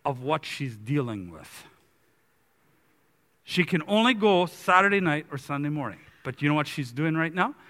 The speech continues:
She's praying. She found a purpose in the suffering. And if she wasn't, she'd be an activist. That's what she is. But instead,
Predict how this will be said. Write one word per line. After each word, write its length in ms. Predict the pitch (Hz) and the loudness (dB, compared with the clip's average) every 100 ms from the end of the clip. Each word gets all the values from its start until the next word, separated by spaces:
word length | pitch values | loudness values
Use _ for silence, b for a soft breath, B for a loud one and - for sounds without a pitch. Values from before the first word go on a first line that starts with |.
| b | b
She's 340 | - - 110 - - | -18 -12 -12 -14 -14
praying. 400 | - 131 101 78 _ _ _ _ _ _ _ _ _ _ _ _ _ _ _ _ _ _ _ _ _ _ _ _ _ | -8 -6 -8 -12 _ _ _ _ _ _ _ _ _ _ _ _ _ _ _ _ _ _ _ _ _ _ _ _ _
She 160 | - | -10
found 300 | 131 135 131 | -4 -2 -2
a 20 | 131 | -4
purpose 680 | - 180 175 98 - - _ | 2 2 2 -10 -16 -20 _
in 120 | 139 | -6
the 80 | 117 | -6
suffering. 440 | - 151 - 104 | -2 -2 -2 -6
And 100 | 120 | -4
if 60 | 147 | -4
she 120 | - | -4
wasn't, 340 | 139 220 170 160 | 2 2 2 -4
she'd 240 | - 165 | -2 0
be 80 | 156 | 0
an 80 | 151 | 6
activist. 760 | 160 190 - 139 123 - - | 6 6 2 -4 -4 -8 -8
That's 240 | - 160 156 | -2 -2 -4
what 120 | 127 | -12
she 220 | - 160 | -4 -2
is. 160 | 170 117 - - - b b b b | -2 -4 -10 -20 -20 b b b b
But 100 | 143 | -6
instead, 520 | 143 - 220 143 123 | -6 0 2 2 0